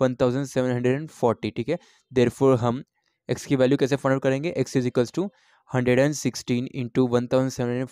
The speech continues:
forty divided by ये हो जाएगा फ़ाइव एटी, नीचे आ जाएगा,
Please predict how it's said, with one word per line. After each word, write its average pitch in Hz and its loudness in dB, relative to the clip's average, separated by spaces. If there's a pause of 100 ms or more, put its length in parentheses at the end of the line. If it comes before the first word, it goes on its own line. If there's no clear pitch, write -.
(100)
forty 117 -2 (640)
divided 120 2
by 127 2
ये 131 4
हो 123 4
जाएगा 117 2
फ़ाइव 123 0
एटी, 117 -2
नीचे 127 -4
आ 113 2
जाएगा, 101 -4